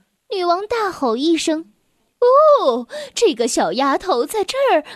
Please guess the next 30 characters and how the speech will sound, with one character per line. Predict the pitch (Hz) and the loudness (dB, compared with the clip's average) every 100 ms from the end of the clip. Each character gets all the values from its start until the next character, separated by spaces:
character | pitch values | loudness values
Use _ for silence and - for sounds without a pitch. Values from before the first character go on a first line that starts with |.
| - | -6
干 | 523 330 | -6 -4
什 | - 233 190 | -2 -2 -2
么？ | 262 523 - - 587 554 - | -6 -8 -8 -14 -14 -14 -6
她 | 392 | -4
不 | 233 254 | -2 -4
是 | 415 453 370 | -2 0 0
我 | 294 254 | 0 -2
们 | 240 262 | -2 0
王 | 254 240 320 | 0 -2 -2
国 | 320 254 | 0 0
的 | 269 | 0
人！ | 240 233 254 - _ _ _ | 2 2 0 -10 _ _ _
红 | - 285 269 | -2 -2 0
色 | 330 262 | 0 -2
警 | 262 233 | -2 -6
察， | 254 247 269 320 - - _ | -4 -2 -2 -4 -14 -20 _
赶 | - 277 214 | -2 -2 -2
快 | 269 247 | -2 0
把 | 208 | -2
她 | 196 262 | -4 -6
抓 | 339 440 523 | -2 -2 -2
起 | - 381 | -2 0
来。” | 233 208 - - _ _ _ _ _ _ _ _ _ _ _ _ _ _ _ _ _ _ | 0 -2 -4 -16 _ _ _ _ _ _ _ _ _ _ _ _ _ _ _ _ _ _
丽 | 370 381 370 | -4 -2 -2
莎 | 330 311 - - | -2 -4 -6 -12
想 | - 330 247 | -4 -4 -2
赶 | 262 285 | -4 -4
紧 | 381 247 | -4 -4
逃 | - 220 240 | -4 -6 -4
走， | 254 196 175 190 | -4 -4 -4 -8